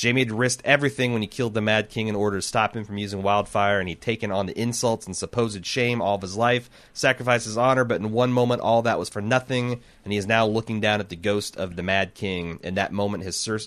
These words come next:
love for Cersei is broken. In that moment, everything he fought for was lost. It was thematic and in storytelling perfection, and he didn't have to say a word.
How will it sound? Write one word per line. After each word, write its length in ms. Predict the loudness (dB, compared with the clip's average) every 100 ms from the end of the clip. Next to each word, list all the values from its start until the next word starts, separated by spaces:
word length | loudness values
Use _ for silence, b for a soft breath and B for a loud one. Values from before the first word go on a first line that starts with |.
| -4
love 260 | 0 0
for 60 | 0
Cersei 380 | -4 -4 -4 -6
is 80 | -2
broken. 560 | 2 2 2 -2 -4 B B B
In 120 | 2
that 120 | 2
moment, 280 | 4 2 2
everything 380 | 0 0 -2 -2
he 80 | 0
fought 260 | 2 2 2
for 140 | -2
was 160 | -2 0
lost. 520 | 4 6 4 0 -12 b b -8
It 20 |
was 140 | -4
thematic 560 | -2 2 4 4 2 -2
and 160 | -6
in 80 | -4
storytelling 540 | -4 -2 -2 -2 -6 -6
perfection, 680 | -4 -4 -2 -4 -6 -6
and 100 | -8
he 60 | -6
didn't 180 | -4 -4
have 120 | -6
to 80 | -8
say 200 | -6 -4
a 80 |
word. 300 | -4 -6 -8